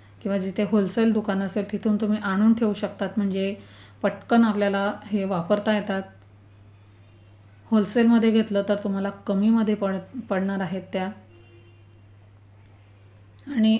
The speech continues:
अ, प्रत्येक एरियानुसार लेस असो, ब्लाऊज पीस असो, अस-, म-, अस्तर असो,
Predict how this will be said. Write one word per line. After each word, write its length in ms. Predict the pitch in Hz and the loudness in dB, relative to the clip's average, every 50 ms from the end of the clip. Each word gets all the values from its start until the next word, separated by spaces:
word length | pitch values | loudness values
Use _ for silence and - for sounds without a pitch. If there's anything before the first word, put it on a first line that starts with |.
| 226 | 0
अ, 220 | 220 208 202 196 196 | -2 -2 -2 -2 -4
प्रत्येक 460 | 196 - 214 208 - - 240 240 240 | -4 -4 -4 -4 -2 -2 -2 0 2
एरियानुसार 680 | 233 220 214 214 214 214 214 208 - - 208 202 208 214 - - | 2 2 2 2 2 2 0 0 0 0 0 0 0 -2 -4 -4
लेस 500 | 240 208 208 214 214 220 220 214 - - - | -4 -2 0 2 2 2 0 0 -4 -8 -8
असो, 320 | - 208 - - 208 202 196 | -6 -6 -4 -2 -2 -2 -2
ब्लाऊज 280 | 190 196 190 196 196 | -2 -2 -2 -2 -2
पीस 260 | - - 226 226 220 | -4 -4 -4 -4 -2
असो, 220 | 226 202 - 208 202 | -4 -4 -4 -4 -4
अस-, 320 | 208 202 - - - - | -4 -6 -8 -8 -6 -4
म-, 180 | 208 202 202 208 - | -2 -2 -2 -2 -2
अस्तर 400 | 202 190 - - - 233 220 220 | -4 -4 -4 -2 -2 0 0 0
असो, 360 | 208 - 208 202 202 202 | 0 -2 -2 -4 -4 -6